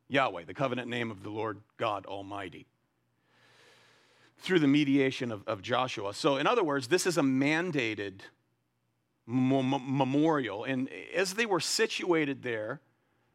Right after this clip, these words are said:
on the boundary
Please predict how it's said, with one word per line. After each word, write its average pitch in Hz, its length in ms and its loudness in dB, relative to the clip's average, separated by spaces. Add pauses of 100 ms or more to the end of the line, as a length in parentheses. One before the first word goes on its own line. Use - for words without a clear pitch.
(380)
on 135 520 0 (2500)
the 139 160 -2
boundary 139 960 -2